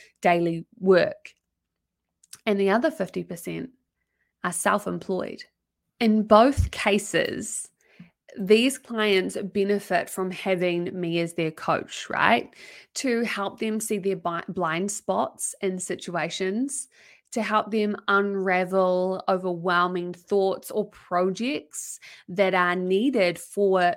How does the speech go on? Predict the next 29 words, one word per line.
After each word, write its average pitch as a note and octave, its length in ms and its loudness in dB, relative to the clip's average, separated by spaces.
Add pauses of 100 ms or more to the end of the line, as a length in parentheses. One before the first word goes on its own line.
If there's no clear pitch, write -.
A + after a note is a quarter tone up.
the F#3 120 -4
next F3+ 360 -6
level E3+ 260 -4
of E3 160 -12
growth. F3 600 -2 (880)
They G#3 100 2
benefit A3 400 -2
from A3 160 -2
helping G3+ 380 0
me F#3+ 280 2
have F#3 320 -4
them F#3+ 240 -2
to F#3+ 180 -6
create F#3 380 -4
healthy F#3+ 420 -4
habits G3 580 -4
around F#3 340 -2
personal F#3 460 -6
care, A3 560 0
to F#3 360 -6
assist - 540 -8
in G3+ 120 -4
the F#3+ 60 -2
progression F#3+ 720 -6
of - 180 -8
their F3+ 120 -8
career, F3 500 -2
of E3+ 260 0
their F3 100 -4